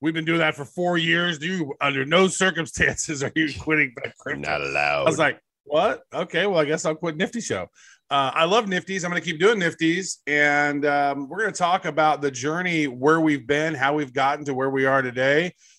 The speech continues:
Speaker 1: and then kind of where we're heading, because we have a lot of stuff that's going on. I'm still gonna be a friend of the show. I'll probably still come on and do,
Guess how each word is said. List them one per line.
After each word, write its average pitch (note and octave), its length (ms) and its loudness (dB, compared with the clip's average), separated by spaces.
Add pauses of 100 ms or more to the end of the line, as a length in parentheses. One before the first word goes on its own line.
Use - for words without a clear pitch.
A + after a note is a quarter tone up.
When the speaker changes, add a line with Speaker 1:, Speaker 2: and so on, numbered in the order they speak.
Speaker 1:
and B2+ 140 -4
then C#3+ 300 -2
kind F3 260 0
of E3 80 -2
where E3 140 0
we're D3 180 0
heading, D#3+ 340 0
because C3+ 320 -4
we C#3 140 -2
have F3 160 2
a F#3+ 40 0
lot D#3 240 0
of D#3+ 60 -4
stuff D#3+ 260 0
that's - 160 -10
going C#3+ 280 2
on. D#3 240 2 (240)
I'm D3+ 180 4
still F3+ 200 -2
gonna F3 180 -2
be D#3+ 80 2
a D3+ 80 2
friend E3+ 240 0
of F#3+ 60 -2
the - 60 -4
show. F3 300 4
I'll D#3 160 6
probably F3 300 2
still E3+ 180 -4
come D3 220 -2
on D#3+ 180 2
and C#3+ 100 -2
do, D#3 320 2